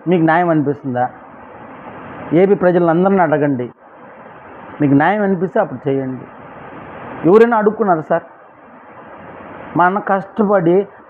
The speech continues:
చంద్రబాబు నాయుడు గారిని, ఆ, దొంగ కేసు పెట్టి నీట్గా జైలుకి పంపిస్తే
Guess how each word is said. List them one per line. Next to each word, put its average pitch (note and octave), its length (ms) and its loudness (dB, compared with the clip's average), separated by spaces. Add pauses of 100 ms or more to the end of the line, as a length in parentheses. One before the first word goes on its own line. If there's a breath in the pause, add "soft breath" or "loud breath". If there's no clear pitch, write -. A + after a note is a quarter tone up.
చంద్రబాబు G3+ 320 2
నాయుడు F3 200 2
గారిని, E3 400 0 (380)
ఆ, A3 160 0 (440)
దొంగ F#3 220 2
కేసు F#3+ 240 2
పెట్టి E3+ 500 0 (100)
నీట్గా E3+ 600 2 (120)
జైలుకి F3 300 4
పంపిస్తే D3 680 -2